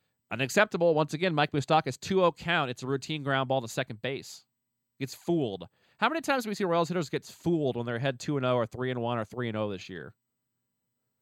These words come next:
Mike Moustakas now hitting one eighty-nine, sixty percent of the way through the season with a six twenty-five O P S.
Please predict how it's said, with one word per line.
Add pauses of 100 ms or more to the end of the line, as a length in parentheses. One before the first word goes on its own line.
(460)
Mike
Moustakas
now
hitting
one
eighty-nine,
sixty
percent
of
the
way
through
the
season
with
a
six
twenty-five
O
P
S.